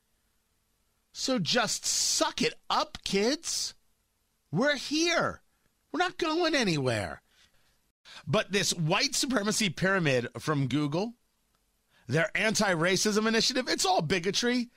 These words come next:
It's all hate. Anytime you're bringing in Ibram Kendi, Ibram Kendi is a racist. Oh, please stop it, school leaders.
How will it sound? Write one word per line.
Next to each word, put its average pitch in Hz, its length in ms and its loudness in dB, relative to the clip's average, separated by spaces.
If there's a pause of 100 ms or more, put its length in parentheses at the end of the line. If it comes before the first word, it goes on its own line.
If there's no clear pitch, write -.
(280)
It's 233 220 0
all 240 400 2
hate. - 580 -4 (1800)
Anytime 254 520 2
you're 233 80 2
bringing 226 300 0
in 220 120 0
Ibram 214 360 -2
Kendi, 233 300 2
Ibram 302 320 -2
Kendi 311 300 0
is 269 120 0
a 269 40 2
racist. 240 840 0 (500)
Oh, 247 400 2
please 185 460 -2
stop 180 580 0
it, 156 180 0
school 143 360 0
leaders. 139 560 0